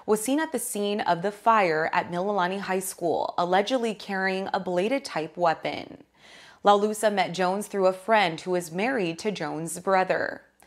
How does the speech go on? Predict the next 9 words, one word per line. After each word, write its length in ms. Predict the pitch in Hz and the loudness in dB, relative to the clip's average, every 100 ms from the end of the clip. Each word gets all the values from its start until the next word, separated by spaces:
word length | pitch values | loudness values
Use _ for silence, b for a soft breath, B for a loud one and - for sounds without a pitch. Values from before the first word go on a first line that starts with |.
| B B B | B B B
The 100 | 208 | 0
pair 240 | 202 220 220 | 4 4 6
had 160 | 240 | 4
been 140 | 226 214 | 4 2
dating 340 | 175 170 185 | 0 -2 -4
for 180 | 185 185 | -2 -2
about 320 | 190 196 - | 0 0 -2
three 220 | - 165 | -10 -8
months. 800 | 196 202 165 - - - - - | -2 0 0 -2 -12 -12 -12 -12